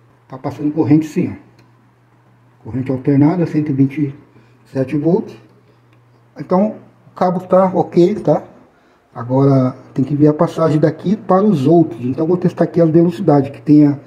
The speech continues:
a um, dois e três. Então, vamos testar velocidade. Velocidade um aqui na chave, tá ok. Velocidade dois,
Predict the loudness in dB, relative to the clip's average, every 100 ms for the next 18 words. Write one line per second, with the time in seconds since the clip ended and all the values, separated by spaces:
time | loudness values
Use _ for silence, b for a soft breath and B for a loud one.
0 | B B B -8 -2 2 0 -2 -16 _
1 | _ _ _ _ -4 0 0 0 -10 -14
2 | -14 -2 0 0 -4 -16 _ _ _ _
3 | _ b b b b b _ _ -10 -8
4 | -8 -10 -14 -4 -2 -2 -8 -12 -18 _
5 | _ _ _ _ -8 -4 -6 -8 -10 -10
6 | -14 -20 -20 -20 _ _ _ _ _ _
7 | _ _ _ _ _ _ _ _ _ _
8 | -16 -14 -14 -6 -4 0 4 4 4 2
9 | 2 2 0 -2 0 -2 -4 -10 -20 _
10 | -10 -10 -8 -12 -12 -12 _ _ _ -6
11 | -6 -6 -6 -2 0 4 4 2 -2